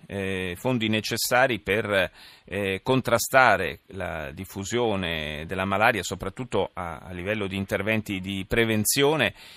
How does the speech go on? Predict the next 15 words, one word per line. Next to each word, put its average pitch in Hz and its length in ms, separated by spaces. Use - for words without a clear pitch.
eh, 117 260
in 139 200
aree 135 600
che 104 880
vedono 120 320
questa, 104 520
l'incidenza 117 600
di 85 80
questa 90 540
malattia 92 1080
rimanere 107 640
a 90 40
livelli 95 320
molto 92 320
elevati. 78 520